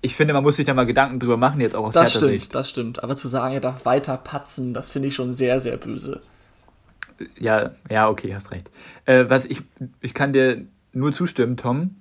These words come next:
Speaker 1: Ähm, ich fand das Spiel auch sehr gut. Ich fand, es war halt ein unverdientes Unentschieden am
Speaker 2: Ja,
Speaker 1: Ende.
Speaker 2: wobei Bochum,
Speaker 1: Ähm,
Speaker 2: sorry, Bochum war nach dem, nach dem Ausgleichstreffer waren sie schon aktiver und da hatte ich schon das Gefühl,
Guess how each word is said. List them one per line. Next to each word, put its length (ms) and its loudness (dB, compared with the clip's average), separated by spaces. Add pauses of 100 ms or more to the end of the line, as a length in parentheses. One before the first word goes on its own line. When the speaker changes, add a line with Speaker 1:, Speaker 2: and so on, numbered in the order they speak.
(160)
Speaker 1:
Ähm, 480 -6
ich 100 -12
fand 140 -4
das 80 -10
Spiel 140 0
auch 100 -2
sehr 200 2
gut. 200 0
Ich 120 -10
fand, 200 -4
es 80 -10
war 120 4
halt 220 0
ein 240 -12
unverdientes 540 0
Unentschieden 500 -6 (100)
am 140 -6
Speaker 2:
Ja, 200 6
Speaker 1:
Ende. 120 4
Speaker 2:
wobei 440 6 (220)
Bochum, 420 6
Speaker 1:
Ähm, 60 -2
Speaker 2:
sorry, 360 2
Bochum 380 0
war 120 4
nach 220 2
dem, 340 0
nach 200 -2
dem 120 -6
Ausgleichstreffer 600 0
waren 160 2
sie 80 -2
schon 200 0
aktiver 540 4
und 260 0
da 100 6
hatte 120 0
ich 60 -4
schon 140 0
das 140 2
Gefühl, 520 0